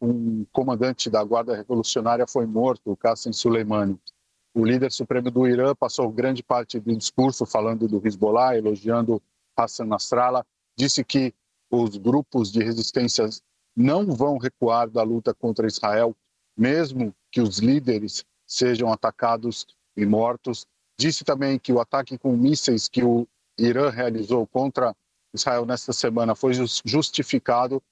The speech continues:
e que foi a punição mínima que Israel, eh, levou pelos crimes que comete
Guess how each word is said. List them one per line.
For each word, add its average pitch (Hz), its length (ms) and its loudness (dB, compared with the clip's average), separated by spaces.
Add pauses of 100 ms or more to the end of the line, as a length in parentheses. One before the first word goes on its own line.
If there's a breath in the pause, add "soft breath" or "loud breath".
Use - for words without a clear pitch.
(140)
e 120 80 -2
que - 120 -4
foi 139 200 0
a 131 60 2
punição 139 500 0
mínima 135 540 2
que - 120 -6
Israel, 117 440 0 (460)
eh, 110 220 2
levou 120 580 0 (180)
pelos 113 280 -6
crimes 123 380 -4
que 117 120 -4
comete 120 500 -2